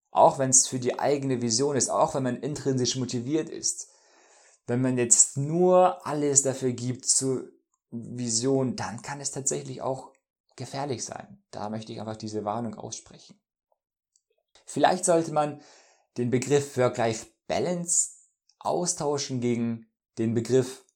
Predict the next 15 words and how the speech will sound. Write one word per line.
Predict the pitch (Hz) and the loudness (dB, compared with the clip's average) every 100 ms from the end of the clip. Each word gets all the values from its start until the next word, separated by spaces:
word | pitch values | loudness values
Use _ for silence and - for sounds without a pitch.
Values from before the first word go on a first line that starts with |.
| _ | _
Work-Life-Rhythmus. | 98 107 110 110 110 104 104 107 127 139 104 - - - - _ _ _ _ - | -2 4 4 4 2 2 -2 0 0 0 -4 -4 -4 -6 -12 _ _ _ _ -4
Nämlich, | 117 120 120 - - - - | 0 2 2 0 -18 -20 -6
dass | 117 127 | 0 4
es | 120 - | 6 6
Zeiten | - 156 196 147 131 - _ _ _ _ _ - | 6 6 2 -2 -4 -8 _ _ _ _ _ -12
gibt, | 113 120 185 - - - _ _ _ _ | -6 -2 0 -2 -8 -16 _ _ _ _
wo | 117 | 0
man | 123 120 | 2 2
einfach | 123 151 143 135 - _ _ _ | 2 2 0 0 -4 _ _ _
Vollgas | - 156 180 175 151 123 117 - | -2 6 8 8 6 4 4 2
gibt, | 110 123 151 - | 0 -2 -2 -2
wo | 123 | 0
man | 127 123 | 2 0
hundertfünfzig | 165 151 - - _ _ _ - 151 156 139 123 | 0 0 -2 -12 _ _ _ -4 -2 0 0 0
Prozent | 127 127 - 147 139 131 | -2 2 4 4 -2 -6